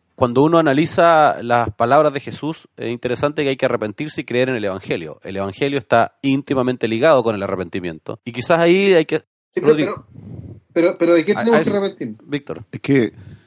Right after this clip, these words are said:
Speaker 3: el asunto es el siguiente. Eh,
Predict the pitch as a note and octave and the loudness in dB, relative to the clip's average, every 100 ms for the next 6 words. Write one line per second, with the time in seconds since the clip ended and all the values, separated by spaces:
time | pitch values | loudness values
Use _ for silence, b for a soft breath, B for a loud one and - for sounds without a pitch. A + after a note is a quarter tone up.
0 | b - _ A#2+ A#2+ C3 A2+ D3 C#3 D#3 | b -20 _ -4 -2 -2 2 4 6 4
1 | C#3 A2+ A#2+ B2 G#2 G#2+ G2 - - G2 | 4 0 -2 -2 -2 -4 -6 -8 -12 -12
2 | _ _ _ - | _ _ _ -14